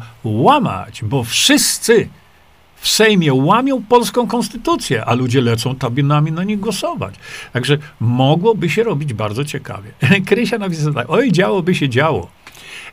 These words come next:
jakby pan Jerzy, Bogdan, profesor Matyja zostali zaproszeni do Senatu”. I jestem za. Janina, e, Kucharczuk,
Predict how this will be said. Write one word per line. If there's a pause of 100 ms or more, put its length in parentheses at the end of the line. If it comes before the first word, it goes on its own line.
jakby
pan
Jerzy,
Bogdan,
profesor
Matyja
zostali
zaproszeni
do
Senatu”. (1900)
I
jestem
za. (2250)
Janina, (100)
e,
Kucharczuk,